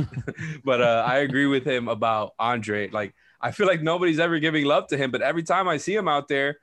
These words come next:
he's doing good stuff, man. Like, you put him on the floor next to a bunch of shooters, even without Jimmy and Bam out there, and he just knows how to make these lineups function, man. Like, he's just gonna,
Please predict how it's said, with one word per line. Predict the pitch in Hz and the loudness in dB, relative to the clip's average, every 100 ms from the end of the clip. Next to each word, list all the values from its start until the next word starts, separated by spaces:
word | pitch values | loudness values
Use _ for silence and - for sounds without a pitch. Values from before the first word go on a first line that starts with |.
| _ - | _ -8
he's | 165 | -6
doing | 170 233 214 | -2 -2 0
good | 208 | -2
stuff, | - 196 240 - | 0 2 2 2
man. | 139 151 156 | 0 0 2
Like, | 135 - _ _ - | -2 -4 _ _ -8
you | 151 | -4
put | 214 | -2
him | 220 | 0
on | 190 | 0
the | 147 | -2
floor | - 160 180 | -2 0 2
next | 156 165 | 0 -2
to | 175 | -2
a | 135 | 0
bunch | 131 160 | 0 -2
of | 151 | -4
shooters, | - 143 165 139 | -2 0 2 0
even | 135 151 | -2 -2
without | 139 123 135 143 | 2 2 2 0
Jimmy | 135 151 | -2 -2
and | 143 | -2
Bam | 113 120 147 | 0 0 2
out | 127 117 | 0 0
there, | 120 | 0
and | 113 | 0
he | 139 | -2
just | 165 127 | -2 0
knows | 131 139 | 0 2
how | 135 | 0
to | 123 | 0
make | 120 131 | -2 -4
these | 127 120 | -4 -2
lineups | 123 127 113 | 0 -2 -4
function, | - 120 110 110 101 | -6 -6 -6 -8 -6
man. | 104 110 | -4 -4
Like, | 107 | -6
he's | 120 | -6
just | 131 - | -8 -6
gonna, | 123 117 | -4 -4